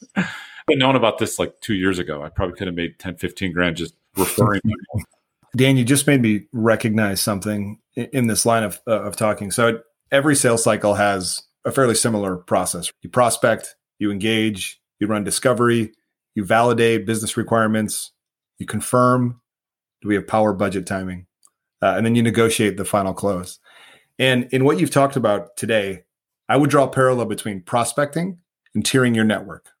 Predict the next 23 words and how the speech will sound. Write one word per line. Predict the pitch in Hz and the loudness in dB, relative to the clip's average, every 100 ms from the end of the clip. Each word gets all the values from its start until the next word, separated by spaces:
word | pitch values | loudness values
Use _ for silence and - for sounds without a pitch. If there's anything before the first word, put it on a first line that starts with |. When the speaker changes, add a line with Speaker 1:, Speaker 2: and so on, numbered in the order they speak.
| _ _ - | _ _ -2
Speaker 2:
leveraging | 101 113 117 | 0 0 0
the | |
people | 110 123 127 | 0 0 4
you | 139 | 4
know, | 123 117 120 123 127 _ _ _ | 4 2 2 -2 -8 _ _ _
the | 110 | -2
lead | 117 107 | 0 0
list. | 92 85 - - _ _ _ _ _ - | -4 -12 -14 -18 _ _ _ _ _ -4
Engage, | 127 120 123 143 160 151 - _ _ | 0 4 4 4 2 -4 -10 _ _
you're | 117 | -2
creating | - - 127 127 139 143 139 127 - _ | 0 0 4 4 4 2 0 -2 -10 _
that | 117 104 | 0 2
referral | 110 - 123 98 | 0 2 0 2
buzz | 110 117 117 - | 2 2 0 -4
that | 104 | -2
you | 98 | -2
talked | 95 98 - | 0 -2 -2
about. | 98 104 104 - _ _ _ - | -2 -2 -2 -10 _ _ _ -2
You're, | 113 110 104 | 2 4 2
uh, | 104 - | 0 -2
essentially | - 135 135 | 0 2 2
making | 110 113 131 | 2 0 0
yourself, | 113 104 120 107 98 - | 0 0 2 0 0 -12